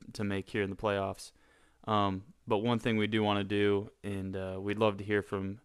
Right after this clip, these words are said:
some of our listeners, is some sort of meet and greet, um, or some sort of tailgate next year at Lambeau. Uh, so that's something that we're looking forward to, and we'll probably announce or kind of make plans for this off season,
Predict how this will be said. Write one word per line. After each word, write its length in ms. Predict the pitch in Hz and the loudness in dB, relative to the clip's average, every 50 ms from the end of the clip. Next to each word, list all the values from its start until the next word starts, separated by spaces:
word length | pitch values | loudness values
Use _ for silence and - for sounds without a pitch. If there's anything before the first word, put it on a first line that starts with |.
| _ _ _ _ _ | _ _ _ _ _
some 200 | - - 107 101 | -6 -4 -4 -2
of 100 | 98 101 | -2 0
our 100 | 98 98 | 0 0
listeners, 540 | 104 104 - - 107 101 98 95 92 - - | 0 0 -2 -4 -6 -6 -6 -6 -8 -8 -8
is 360 | - 98 95 95 95 95 104 - | -6 -4 -4 -4 -4 -6 -10 -14
some 240 | - - 107 98 95 | -10 -6 -6 -6 -4
sort 180 | - 110 98 | -2 -4 -4
of 60 | 95 95 | -2 -4
meet 180 | 98 101 90 104 | -4 -4 -4 -4
and 80 | 104 - | -6 -4
greet, 300 | 104 98 95 98 - - - _ _ _ _ _ _ _ _ - | -2 -2 -2 -4 -6 -10 -20 _ _ _ _ _ _ _ _ -10
um, 380 | - 101 95 95 92 92 95 - - | -6 -4 -4 -2 -4 -4 -6 -8 -8
or 120 | 101 95 | -10 -10
some 240 | 90 - 110 101 98 | -8 -6 -4 -4 -4
sort 280 | - - - 101 95 98 | -4 -4 -2 -2 -2 -2
of 400 | 95 95 95 95 92 - - - - _ _ _ _ _ _ _ _ - | -2 -4 -4 -6 -8 -10 -16 -20 -20 _ _ _ _ _ _ _ _ 4
tailgate 540 | 127 120 117 110 107 110 107 104 104 104 - _ _ _ | 6 8 8 8 8 6 6 6 6 4 0 _ _ _
next 400 | - 110 107 98 92 - - - | -2 -2 -2 -2 -2 -6 -8 -6
year 240 | 117 107 104 101 98 | -2 0 0 0 0
at 140 | 101 98 98 | -2 -4 -2
Lambeau. 580 | 101 101 101 101 101 101 101 101 101 98 101 - - - _ _ - - - _ _ - | -2 0 0 0 0 2 2 2 2 2 0 -4 -12 -20 _ _ -20 -20 -20 _ _ -2
Uh, 140 | 107 101 98 | -2 0 0
so 140 | - - 110 | 0 2 2
that's 180 | 107 104 - | 2 2 2
something 200 | - 113 - 104 98 | 0 0 0 0 -2
that 100 | - 104 | -2 0
we're 140 | 101 104 | 0 0
looking 300 | 101 101 98 - 104 95 | 0 0 -2 -2 -4 -4
forward 320 | 95 - 101 98 98 95 - | -2 -2 -2 -2 -2 -4 -6
to, 320 | - 104 98 98 95 95 - _ _ _ _ _ _ _ _ | -6 -4 -4 -4 -4 -6 -10 _ _ _ _ _ _ _ _
and 180 | - 110 104 98 | -4 -2 -2 -2
we'll 100 | 98 98 | -2 -2
probably 760 | - - 107 104 101 101 98 104 104 98 98 98 95 95 98 - - - _ - - - _ 123 | 2 2 4 4 4 0 0 0 0 2 2 0 -2 -4 -6 -10 -18 -20 _ -20 -20 -10 _ -2
announce 460 | 120 113 117 117 113 110 107 - - | 2 4 4 4 4 4 2 0 2
or 320 | 117 107 104 101 101 104 - _ | 4 4 4 4 2 0 -2 _
kind 200 | - 165 156 143 | 2 4 4 4
of 200 | 120 104 - - - | 2 0 -2 -8 -4
make 240 | 143 123 113 110 | -2 -2 -2 -2
plans 260 | - 120 110 107 104 - | 0 0 2 2 0 0
for 140 | - 117 107 | 0 0 2
this 140 | 101 101 - | 2 2 2
off 220 | 104 104 101 98 | 0 0 0 -2
season, 400 | - - 104 101 101 101 98 101 | -2 -4 -4 -4 -2 -4 -4 -4